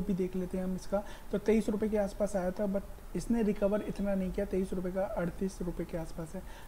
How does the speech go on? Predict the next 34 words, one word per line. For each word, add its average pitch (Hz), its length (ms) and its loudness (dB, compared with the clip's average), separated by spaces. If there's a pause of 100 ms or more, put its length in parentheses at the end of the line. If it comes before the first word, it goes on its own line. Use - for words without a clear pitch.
तो 202 60 2
शायद 214 460 6
आपको 208 380 4
अभी 202 180 4
जिस 202 240 0
हिसाब 190 200 0
से - 160 -2
यहाँ 180 200 -2
पर 175 140 -2
से 180 140 -2
अगर 170 180 0
हम 170 160 0
देख 165 200 2
लेते 185 200 2
हैं 196 100 -2
कितना 185 240 0
गिरा 160 260 0
हुआ 160 220 0
है, 175 100 -2
कितने 175 300 -4
returns 165 420 -4
हमें 160 140 -2
मिल 160 140 -2
रहे 160 180 -2
हैं, 190 100 -6 (440)
तो 190 80 2
हम 202 100 4
अगर 208 220 4
बात 190 320 2
की 202 80 2
जाए, 190 200 4
अ, 233 40 -4 (960)
यहाँ 160 200 -2
पर 185 180 0